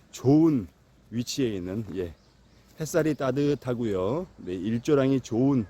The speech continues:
평지에 위치하고 있는 이 토지입니다. 오늘 이 토지를요, 국민 여러분께 매매 가격 일억 팔천만 원, 약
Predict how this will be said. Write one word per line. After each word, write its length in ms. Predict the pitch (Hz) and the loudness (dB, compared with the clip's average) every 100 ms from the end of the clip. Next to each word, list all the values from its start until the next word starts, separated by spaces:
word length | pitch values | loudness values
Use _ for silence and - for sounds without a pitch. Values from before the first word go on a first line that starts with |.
| - - - - | -8 -20 -20 -18
평지에 560 | - 202 208 202 180 175 | -6 0 0 4 4 4
위치하고 480 | 127 117 - 110 101 | 2 -2 -2 -4 -4
있는 260 | 95 92 87 | -4 -6 -8
이 120 | 98 95 | -12 -12
토지입니다. 460 | 127 113 95 85 82 - - - - | -10 -6 -6 -6 -12 -18 -20 -18 -2
오늘 180 | 143 165 | 2 4
이 80 | 143 | 2
토지를요, 580 | 170 156 127 135 101 80 | 0 0 0 0 -2 -6
국민 240 | - 131 127 | -4 0 2
여러분께 420 | 110 101 - 120 | 0 -2 -4 -6
매매 240 | 110 110 | -2 -2
가격 400 | 117 107 101 123 - - - - - - - - - - - | 0 -2 0 -2 -4 -12 -20 -20 -20 -20 -20 -20 -20 -20 -10
일억 260 | 107 131 - - - | 2 2 2 -4 -12
팔천만 460 | - - 165 127 | -8 -2 2 2
원, 120 | 101 73 - - - 104 | 0 -6 -14 -20 -16 -6
약 160 | 107 | -4